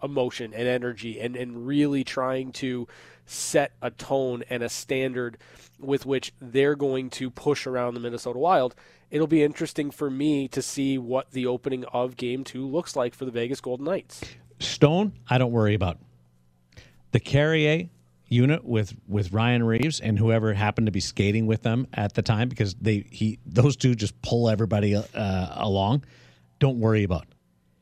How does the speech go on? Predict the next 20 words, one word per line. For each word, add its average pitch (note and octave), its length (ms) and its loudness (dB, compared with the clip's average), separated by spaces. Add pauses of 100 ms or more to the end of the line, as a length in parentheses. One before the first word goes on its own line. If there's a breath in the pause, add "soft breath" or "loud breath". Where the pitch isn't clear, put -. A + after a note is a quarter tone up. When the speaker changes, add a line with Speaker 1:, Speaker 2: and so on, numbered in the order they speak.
(380)
Speaker 2:
Everybody G#3 480 4
else, D#3 420 0 (520)
I'd - 120 -2
like B2+ 140 4
to - 80 -2
see C3+ 180 0
a B2 60 4
bit A#2+ 280 4
more. G2 400 0 (580)
And C#3+ 160 8
that, F#3 220 0 (360 soft breath)
that's E3 280 4
about D3+ 400 4
all D#3 340 6
I C3+ 120 4
can C3 160 0
ask A2+ 300 2 (340)
for A2+ 360 4 (520)
beyond B2+ 520 4
w-, A2 320 -6